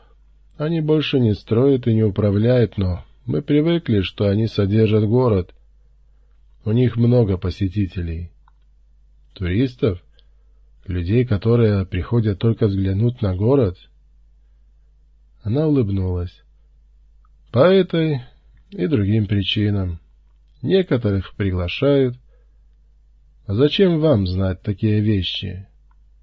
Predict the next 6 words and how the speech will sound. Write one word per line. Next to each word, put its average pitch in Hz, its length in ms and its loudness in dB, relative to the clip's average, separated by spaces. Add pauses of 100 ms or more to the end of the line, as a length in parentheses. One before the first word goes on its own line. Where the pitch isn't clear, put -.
(520)
"Мне 113 280 2
нужно 120 260 4
добраться 113 460 2
до 110 100 2
летающего 110 680 2
города. 107 520 0